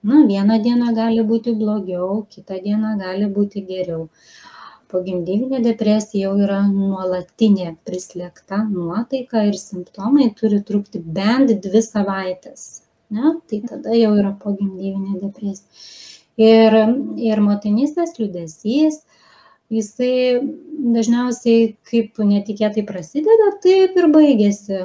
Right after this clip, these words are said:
Nu, maždaug dvi, tris savaitės po gimdymo dažniausiai baigiasi. A, tada pogimdyvinė depresija, sunku pasakyti, aš kaip ir minėjau, em,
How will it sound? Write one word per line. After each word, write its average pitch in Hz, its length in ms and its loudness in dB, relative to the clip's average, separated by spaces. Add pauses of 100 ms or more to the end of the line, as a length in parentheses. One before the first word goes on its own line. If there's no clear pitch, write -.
(120)
Nu, 285 200 -4
maždaug 226 500 0 (880)
dvi, 202 400 0 (180)
tris 269 420 0
savaitės 214 840 -2
po 196 240 -2
gimdymo 269 640 2 (400)
dažniausiai 202 600 0
baigiasi. 196 600 -6 (1400)
A, 233 80 4 (1000)
tada 240 380 0 (460)
pogimdyvinė 269 840 4
depresija, 196 680 0
sunku 233 400 -2
pasakyti, 233 560 -4
aš 202 140 -6
kaip 220 220 -6
ir 233 100 -4
minėjau, 233 680 0 (240)
em, 226 340 -2